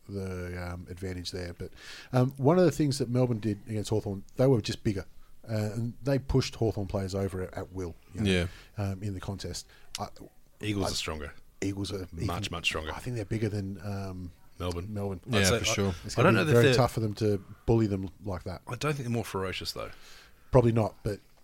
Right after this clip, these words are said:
Speaker 1: they are bigger.
Speaker 3: Mind you, look at, uh, some of their guys like, you know, McGovern, Shuey. Uh, I, I've never seen
Speaker 2: Hearn.
Speaker 3: Shuey take a backward step.
Speaker 1: No.
Speaker 3: Like, uh, just courage for days.
Speaker 1: Yeah, Hearn's just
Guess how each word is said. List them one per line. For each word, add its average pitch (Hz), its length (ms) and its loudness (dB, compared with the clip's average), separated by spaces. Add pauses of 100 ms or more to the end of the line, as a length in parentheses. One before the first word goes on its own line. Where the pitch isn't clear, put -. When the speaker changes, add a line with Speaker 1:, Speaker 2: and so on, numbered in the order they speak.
(140)
Speaker 1:
they 101 100 -4
are 95 120 -4
bigger. 92 340 -4
Speaker 3:
Mind 110 240 4
you, 101 200 2 (220)
look 127 160 0
at, - 240 -2
uh, 98 180 2
some 113 180 2
of 98 40 2
their 92 100 2
guys 90 300 2
like, 87 240 0
you 90 80 -6
know, 80 100 -4
McGovern, 92 500 2
Shuey. 90 440 0 (460)
Uh, 92 320 2 (100)
I, - 40 2
I've 113 120 2
never 170 200 4
seen 101 200 6
Speaker 2:
Hearn. 101 120 6
Speaker 3:
Shuey 104 60 4
take - 140 0
a 95 40 2
backward 87 280 -2
step. - 220 -4 (180)
Speaker 1:
No. 90 120 -10 (420)
Speaker 3:
Like, 92 200 -2
uh, 95 160 2
just - 200 -6 (200)
courage 113 360 2
for - 80 -4
days. 85 460 -2
Speaker 1:
Yeah, 139 200 6
Hearn's 156 280 4
just - 240 -6